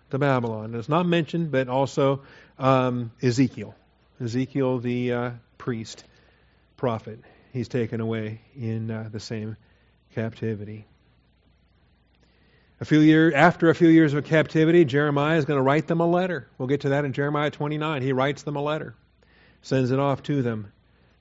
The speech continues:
Jeremiah twenty-nine two, so stay tuned for this, coming up in, uh, sixteen weeks. The letter which Jeremiah the prophet sent from Jerusalem to the rest of the elders of the exile, the priests, the prophets, and all the people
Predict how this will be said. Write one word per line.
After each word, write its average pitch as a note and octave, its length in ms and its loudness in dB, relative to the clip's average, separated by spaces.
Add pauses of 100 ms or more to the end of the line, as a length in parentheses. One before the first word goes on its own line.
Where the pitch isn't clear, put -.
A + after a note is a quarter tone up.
(120)
Jeremiah B2 380 -4
twenty-nine B2+ 540 -6
two, C3 260 -4
so A2+ 140 -10
stay A#2+ 240 -6
tuned B2 320 -8
for B2 100 -6
this, B2 320 -4
coming A#2 260 -8
up A#2 200 -8
in, A2+ 120 -10 (1040)
uh, A2 420 -12
sixteen A#2 440 -10
weeks. - 400 -16 (4000)
The A#2+ 100 0
letter C3 240 2
which B2 180 -4
Jeremiah C3 420 2
the C3 60 -2
prophet C3 360 -4
sent C3+ 240 -8
from C3 140 -6
Jerusalem B2+ 500 0
to B2 100 -10
the A#2 80 -4
rest B2+ 240 0
of C3+ 80 -6
the C3 140 0
elders C3 320 2
of A#2+ 80 -6
the B2+ 120 0
exile, B2 400 0
the A#2 100 -4
priests, E3 300 -2
the B2+ 60 -6
prophets, D3 460 -4
and B2 80 -4
all D#3 200 0
the E3 60 0
people D3+ 400 -2